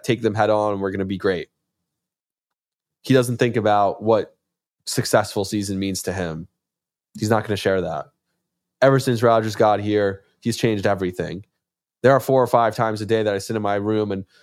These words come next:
s-, see the tape and I'm like, "Wow, we really have that guy. Dalvin looks great. The defense looks great, blah, blah, blah." He's not giving you anything. So I don't need him to say,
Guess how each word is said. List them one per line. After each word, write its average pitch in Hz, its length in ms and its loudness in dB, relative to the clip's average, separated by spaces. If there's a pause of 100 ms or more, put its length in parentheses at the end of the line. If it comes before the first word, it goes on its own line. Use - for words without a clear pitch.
(160)
s-, - 140 -14 (160)
see 117 260 -2
the 104 240 -4
tape 107 320 -2
and 104 80 -6
I'm 98 80 -2
like, 95 140 -2
"Wow, 104 300 4
we 98 100 -2
really 104 220 0
have 101 200 0
that 92 220 -2
guy. 82 260 -8 (1120)
Dalvin 117 320 4
looks 104 200 -2
great. 87 260 -8
The 104 60 -12
defense 110 400 -4
looks 92 160 -6
great, 139 220 -10
blah, 113 160 4
blah, 104 160 0
blah." - 220 -12 (1400)
He's 156 100 -4
not 202 160 4
giving 190 240 -2
you 170 140 2
anything. 104 460 -2 (2500)
So - 100 0
I 139 60 2
don't 165 140 0
need 156 180 -2
him 139 300 0
to 135 100 -4
say, 143 540 -2